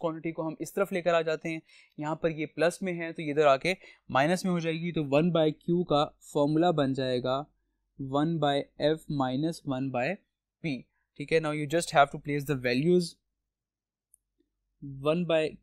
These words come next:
Q is equals to one by F की वैल्यू है टेन, माइनस वन by P की वैल्यू है सिक्स। ठीक है, अब अगर हम इसको further सॉल्व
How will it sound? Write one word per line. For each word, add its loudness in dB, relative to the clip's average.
Q 2
is -8
equals -8
to -2
one -2
by 0
F -10
की -4
वैल्यू 0
है 0
टेन, 2
माइनस 0
वन -2
by 0
P -8
की -4
वैल्यू 2
है -4
सिक्स। -10
ठीक -14
है, -6
अब -6
अगर -4
हम -8
इसको -2
further 4
सॉल्व 2